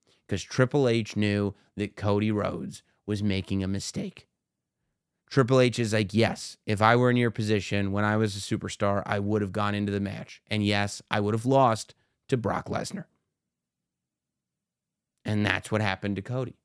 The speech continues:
That's exactly what should have happened to Cody. And it, and it, and it goes, but Cody has to lose matches. Cody has to make mistakes.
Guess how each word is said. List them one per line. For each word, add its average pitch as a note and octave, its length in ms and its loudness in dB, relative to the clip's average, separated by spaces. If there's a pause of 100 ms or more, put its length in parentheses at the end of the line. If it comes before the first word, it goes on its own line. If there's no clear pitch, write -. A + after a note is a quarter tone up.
(160)
That's A#2 140 -8
exactly F3 320 -2
what E3 120 -4
should D#3 200 -2
have B2 100 0
happened E3+ 300 -6
to - 60 -12
Cody. - 340 -10 (920)
And G#2 160 -6
it, G#2+ 180 -6
and G#2 220 0
it, F#2+ 140 -2
and G2+ 160 -2
it G2 140 -4
goes, B2+ 240 0
but - 160 -12
Cody E3 360 0
has A#2+ 480 -4
to A#2 160 -2
lose G#2+ 380 0
matches. G2+ 540 -4 (500)
Cody C#3+ 400 0 (540)
has - 640 -4 (960)
to B2+ 100 2
make A2+ 500 0 (240)
mistakes. - 1000 -4